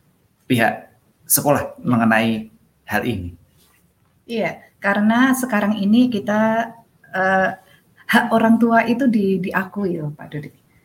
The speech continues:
Speaker 2: Hak orang tua itu diakui, sehingga kalau misal, eh, orang tua ragu gitu ya, orang tua ragu, maka di surat itu tertulis bahwa kalau orang tua tidak mengizinkan, maka sekolahan tidak boleh memaksakan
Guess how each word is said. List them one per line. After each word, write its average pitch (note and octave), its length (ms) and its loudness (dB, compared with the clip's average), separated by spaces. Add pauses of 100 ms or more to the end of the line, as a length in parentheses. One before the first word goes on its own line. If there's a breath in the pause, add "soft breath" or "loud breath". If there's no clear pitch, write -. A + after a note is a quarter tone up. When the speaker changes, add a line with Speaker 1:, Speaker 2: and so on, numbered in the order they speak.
(220)
Speaker 2:
Hak - 160 0
orang F#3 240 -2
tua G3 100 0
itu A3 140 -2
diakui, F3 420 -2
sehingga F3+ 400 0
kalau F#3+ 300 0
misal, F3 560 2 (300 loud breath)
eh, F3 440 4
orang F3+ 320 2
tua G3+ 460 4 (420)
ragu G#3+ 520 0 (160)
gitu E3+ 160 2
ya, E3+ 120 4
orang G3+ 220 2
tua F#3+ 200 -2
ragu, F3+ 540 0 (300 loud breath)
maka G#3 260 2
di G#3 120 6
surat G#3 360 2
itu A3 180 -2
tertulis B3+ 580 0
bahwa F#3+ 360 0
kalau G#3+ 300 2
orang G3 300 0
tua G3+ 180 -2
tidak F#3+ 400 0
mengizinkan, F#3 840 4 (320 loud breath)
maka G3 380 -2
sekolahan F3+ 600 -2
tidak E3+ 300 -2
boleh D#3+ 260 -4
memaksakan E3 960 -6